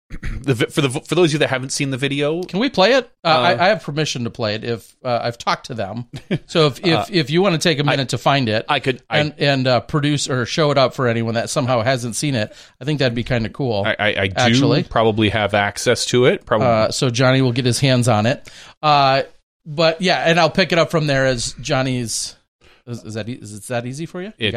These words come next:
Speaker 2: got it?
Speaker 1: that easy for me, Terry Miller.
Speaker 2: All right,
Speaker 1: Now, I
Speaker 2: so
Speaker 1: don't know if we're gonna have audio on this.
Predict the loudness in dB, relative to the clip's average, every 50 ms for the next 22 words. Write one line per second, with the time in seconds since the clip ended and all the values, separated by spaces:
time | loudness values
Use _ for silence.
0 | -2 -4 -4 -6 -6 -4 -4 -2 -2 -2 -2 -2 -4 -4 -6 -6 -6 -6 -6 -8
1 | -8 -8 -10 -10 -10 -10 -8 -4 0 2 2 2 2 2 2 2 2 2 2 2
2 | 2 2 2 2 2 4 2 0 -2 -6 -12 -8 -8 -6 -6 -4 -4 -4 -4 -4
3 | -6 -10 _ -6 -4 -4 -2 -2 -4 -6 -6 -8 -10 -12 -14 -16 -16 -16 -16 -16
4 | -16 -16 -16 -16 -16 -16 -16 -16 -18 -18 -18 -18 -16 -16 -16 -16 -16 -18 -20 -20